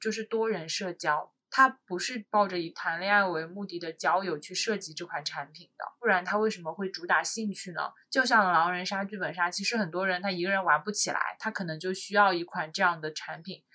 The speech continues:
去给他在线上做多人的组局的功能，你就会看到里面有很多很 fancy 的，好像很活跃的，像大 V 一样的人。我刚开始听你讲以兴趣为主的，我以为指的是，因为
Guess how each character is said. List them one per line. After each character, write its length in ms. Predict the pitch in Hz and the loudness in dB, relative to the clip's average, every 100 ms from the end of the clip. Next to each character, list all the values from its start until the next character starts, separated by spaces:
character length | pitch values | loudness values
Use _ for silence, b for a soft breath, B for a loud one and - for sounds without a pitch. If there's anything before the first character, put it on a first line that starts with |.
| b - | b -10
去 160 | - | -8
给 180 | - 165 | -4 -6
他 240 | - 165 | -2 -2
在 160 | 160 180 | 0 0
线 300 | 175 208 170 | 0 -4 -2
上 320 | 190 147 - _ | 0 0 -2 _
做 180 | 185 | -8
多 240 | 175 185 190 | -4 -2 -2
人 140 | 160 | -2
的 80 | 170 | -6
组 220 | - 160 | -8 -14
局 220 | 151 - | -14 -6
的 120 | 143 180 | -4 -2
功 240 | 156 156 | -4 -6
能， 140 | - - | -8 -6
你 40 | |
就 80 | 196 | -4
会 100 | 190 | -4
看 160 | - | 0
到 120 | 196 175 | 2 2
里 100 | 156 | 0
面 140 | 175 | -2
有 100 | 175 | -2
很 180 | 180 151 | -2 -2
多 160 | 160 | -2
很 180 | 180 151 - | -2 -8 -2
fancy 420 | 180 185 190 165 | 0 0 -2 -4
的， 140 | 131 | -4
好 100 | - | -6
像 140 | - - | -6 -8
很 200 | 180 151 | -8 -10
活 260 | - 156 147 | -6 -4 0
跃 160 | 185 | 0
的， 100 | 156 | 0
像 220 | 165 185 180 | 0 -2 6
大 160 | 190 170 | 6 6
V 120 | 175 | 2
一 180 | 190 160 | -4 2
样 220 | 156 151 | 2 2
的 160 | - | -4
人。 160 | 95 85 - 147 | -6 -8 -8 -6
我 80 | 160 | -2
刚 160 | 202 214 | 0 2
开 100 | 269 | 0
始 140 | 220 | 0
听 220 | - 208 | -6 -8
你 100 | 208 | -6
讲 240 | 196 170 160 | -2 -2 -2
以 60 | |
兴 260 | 170 - 233 | -10 -10 -10
趣 160 | - 202 | -4 -2
为 240 | 170 160 | 0 -2
主 220 | 175 165 | -4 -4
的， 160 | 143 - - | -4 -4 0
我 80 | 220 | 2
以 60 | |
为 180 | 185 185 | 2 0
指 140 | - | 0
的 140 | 151 165 | -6 -4
是， 280 | - 214 180 B | -2 -2 -6 B
因 120 | - 311 | -2 0
为 160 | 302 | 0